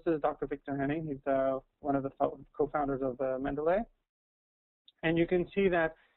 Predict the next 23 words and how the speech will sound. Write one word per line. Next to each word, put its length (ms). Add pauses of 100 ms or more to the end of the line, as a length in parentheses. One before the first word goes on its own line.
(140)
when 160
you 80
do 200
provide 400
this 160
information 560 (340)
and 220
people 560
within 280
Mendeley 460
read 220
your 140
papers 500
or 120
download 380
them 180
and 100
have 180 (260)
access 380
them, 180 (260)
you 100
get 180 (640)
qua-, 320